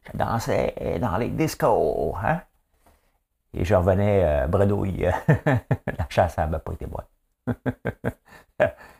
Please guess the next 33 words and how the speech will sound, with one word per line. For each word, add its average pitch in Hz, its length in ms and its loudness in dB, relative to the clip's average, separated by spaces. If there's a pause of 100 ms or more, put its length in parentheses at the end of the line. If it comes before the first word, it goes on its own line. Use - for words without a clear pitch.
(120)
La 104 120 6
chasse, 131 360 4
ça 95 140 4
a 95 60 6
jamais 90 280 2
été 82 120 -2
bonne, 87 240 2
mais 87 160 -2
bon. 82 180 0
<laughs> - 40 -12 (3250)
Euh, 110 360 10
ouais, 107 240 8
ben 95 140 6
c'est 95 160 4
ça, - 200 -4
le 98 160 2
Théâtre 92 260 6
de - 20 -2
la 87 80 6
Tulipe, 78 340 -2
hein, 85 60 6
fait 95 160 2
que 87 40 -2
des 92 140 6
plaintes. - 380 -6
Ça, 101 180 0
c'est, 85 220 -2
c'est, 80 240 -4
c'est, - 200 -12
honnêtement, 95 360 0
c'est - 120 -6
le 80 60 -2
bout 82 240 -4